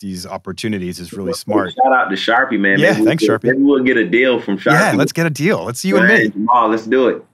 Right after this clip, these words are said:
Speaker 1: <laughs> I think we're still top athletes. I think they'd want us,
Speaker 2: Yeah,
Speaker 1: influencer
Speaker 2: let's
Speaker 1: marketing.
Speaker 2: go.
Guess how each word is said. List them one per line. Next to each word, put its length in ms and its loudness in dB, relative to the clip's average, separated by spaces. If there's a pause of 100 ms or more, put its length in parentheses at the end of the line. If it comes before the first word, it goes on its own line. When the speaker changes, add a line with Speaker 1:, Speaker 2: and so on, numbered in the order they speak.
(100)
Speaker 1:
<laughs> 0 -
I 1600 -2
think 140 -4
we're 100 -4
still 220 -2
top 300 -4
athletes. 440 -4
I 40 -2
think 160 -6
they'd 140 -2
want 200 -6
us, 180 -2
Speaker 2:
Yeah, 80 -4
Speaker 1:
influencer 300 2
Speaker 2:
let's 140 2
Speaker 1:
marketing. 400 2
Speaker 2:
go. 100 -14